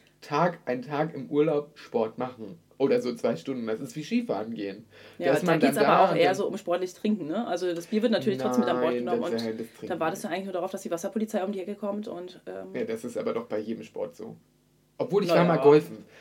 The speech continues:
Speaker 1: Das würde ich jetzt mal als Sport deklarieren. Ist es nicht so wirklich, aber das ist, man merkt da Muskelgruppen beim Abschlagen dann später, wo man denkt so, „Alter, da hat man Muskeln, krasse Axt.“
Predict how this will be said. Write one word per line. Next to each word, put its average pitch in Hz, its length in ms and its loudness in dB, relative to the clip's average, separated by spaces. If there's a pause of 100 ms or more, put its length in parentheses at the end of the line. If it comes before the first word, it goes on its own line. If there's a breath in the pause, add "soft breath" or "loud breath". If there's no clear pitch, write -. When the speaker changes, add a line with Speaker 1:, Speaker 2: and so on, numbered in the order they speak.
(140 loud breath)
Speaker 1:
Das - 180 -2
würde 170 140 0
ich 175 60 -8
jetzt 170 200 -4
mal 151 100 -2
als 131 140 -4
Sport 135 260 0
deklarieren. 123 600 -6
Ist 165 200 -2
es 214 120 -12
nicht 226 180 0
so 220 140 -4
wirklich, 240 500 -4
aber 135 180 -2
das 139 140 -2
ist, 139 180 -14
man 135 200 -6
merkt 135 240 -6
da 151 40 0
Muskelgruppen 170 600 -6
beim 175 160 -6
Abschlagen 175 560 -8
dann 160 160 -4
später, 160 360 -2
wo 131 60 -8
man 120 140 -6
denkt 113 160 -8
so, - 160 -16
„Alter, - 320 -16
da - 80 -16
hat - 100 -20
man 101 180 -14
Muskeln, 123 380 -8
krasse - 340 -14
Axt.“ - 280 -12